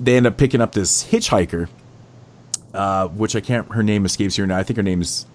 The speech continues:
uh, I can't remember. Hot blonde chick. And all of a sudden, this monster truck comes out of fucking nowhere and start terrorizing them on the streets, probably due to the fact that he was, you know, talking shit about the hillbillies, and now they gotta,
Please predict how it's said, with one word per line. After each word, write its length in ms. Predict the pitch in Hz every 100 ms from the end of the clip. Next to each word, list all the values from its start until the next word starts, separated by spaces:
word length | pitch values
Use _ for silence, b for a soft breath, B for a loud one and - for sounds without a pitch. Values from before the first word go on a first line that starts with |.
| - - - - -
uh, 40 |
I 120 | -
can't 180 | - 110
remember. 320 | 80 78 85 - -
Hot 220 | - 170 -
blonde 240 | 110 101
chick. 220 | - 101 - B B B B B -
And 300 | 120 120 117
all 240 | 143 185
of 20 |
a 40 | 185
sudden, 340 | - 170 180
this 200 | 165 127
monster 480 | 101 104 131 143 123
truck 320 | - 113 92
comes 240 | - 107 101
out 140 | 98
of 80 | 92
fucking 340 | 117 - 98
nowhere 540 | 101 180 143 107 120 135 B B
and 160 | 117 117
start 240 | 131 113
terrorizing 680 | - - 170 143 101 98 107
them 120 | 101
on 120 | 98 98
the 60 |
streets, 260 | - 120 110
probably 460 | - 294 269 247
due 240 | 180 180 175
to 80 | 151
the 80 | 139
fact 320 | 139 131 131
that 140 | 120
he 180 | - 120
was, 540 | 113 110 107 95 - B B B B B B - - - - -
you 160 | 110
know, 320 | 101 90 87 82 -
talking 360 | 123 107 98 90
shit 240 | - 101
about 220 | 92 87
the 80 | 85
hillbillies, 640 | 110 107 104 104 101 - -
and 100 | 104
now 140 | 101
they 120 | 98
gotta, 340 | 92 90 87